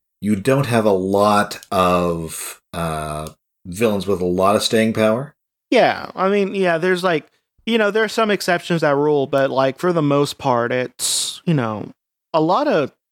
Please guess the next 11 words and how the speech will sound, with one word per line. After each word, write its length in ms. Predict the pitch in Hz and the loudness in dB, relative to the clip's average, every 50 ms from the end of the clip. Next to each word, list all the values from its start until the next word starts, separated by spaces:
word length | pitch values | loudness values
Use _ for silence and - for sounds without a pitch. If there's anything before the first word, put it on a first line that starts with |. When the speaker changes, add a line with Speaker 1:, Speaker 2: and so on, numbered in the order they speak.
| _ _ _ _ | _ _ _ _
Speaker 2:
long, 540 | - 147 139 135 131 143 143 147 139 135 - - _ _ _ _ _ _ _ - | -2 0 2 2 4 2 2 2 0 -2 -4 -6 _ _ _ _ _ _ _ -10
well, 160 | 131 120 - - - - - - 196 - | -8 -8 -10 -12 -18 -20 -20 -20 -18 -10
long, 460 | - 127 120 117 117 113 117 120 120 - | -4 -2 0 0 0 0 -2 -4 -6 -8
um, 460 | - 120 117 117 - - - 143 - _ _ _ _ _ _ _ | -8 -10 -10 -8 -10 -10 -12 -12 -14 _ _ _ _ _ _ _
standing 360 | - - - 151 131 120 117 120 | -6 -2 0 2 2 0 -2 -4
characters. 720 | - 123 123 127 123 - - - - - - - - - _ _ _ _ _ _ _ - | -4 -2 -2 -2 -2 -6 -8 -10 -10 -8 -8 -10 -12 -14 _ _ _ _ _ _ _ -6
But, 220 | - 123 113 110 - _ _ _ _ _ _ _ - | -2 -2 -2 -2 -4 _ _ _ _ _ _ _ -4
uh, 380 | - 156 165 160 147 139 - - _ _ _ _ _ _ _ - | -2 0 0 0 0 -2 -4 -8 _ _ _ _ _ _ _ -4
but 220 | - 180 175 165 160 | -2 0 0 0 0
yeah, 380 | 160 160 147 127 107 90 - - | 0 0 0 0 0 -4 -8 -12
so 720 | - - - - - 156 147 143 143 139 135 131 127 | -10 -8 -4 -2 0 2 2 2 2 2 0 0 -2